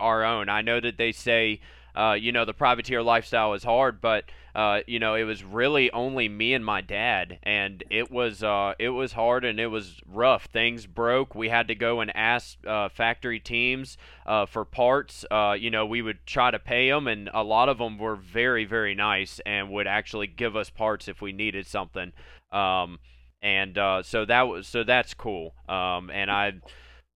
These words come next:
you know, I, I love the sport so much, and, and it's cool now for me, it's almost surreal that I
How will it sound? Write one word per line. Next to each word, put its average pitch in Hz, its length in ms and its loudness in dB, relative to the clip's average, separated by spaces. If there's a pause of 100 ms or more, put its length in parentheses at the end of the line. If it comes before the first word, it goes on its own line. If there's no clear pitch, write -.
(440)
you 135 120 0
know, 98 220 0 (140)
I, 120 160 4
I 120 160 2
love 127 240 4
the 117 60 -6
sport 123 340 -2
so 123 180 0
much, 117 300 2
and, 104 300 -2
and 107 160 0
it's 107 160 -2
cool 147 580 -2 (240)
now 120 380 4
for 113 200 -6
me, 120 260 2
it's 113 140 0
almost 127 320 -2
surreal 117 460 0
that 104 100 0
I 104 300 2